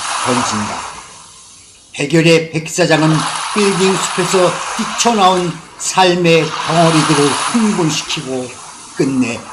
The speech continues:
참지 못한 바다는 거센 파도를 소리치며 그 흥분을 가라앉힌다. 어둠이 깔리면서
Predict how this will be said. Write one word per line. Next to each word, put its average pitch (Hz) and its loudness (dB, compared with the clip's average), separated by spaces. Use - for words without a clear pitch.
참지 - -8
못한 165 -2
바다는 135 -4
거센 131 -4
파도를 151 -2
소리치며 147 -6
그 214 -2
흥분을 190 -4
가라앉힌다. - -8
어둠이 120 2
깔리면서 107 -2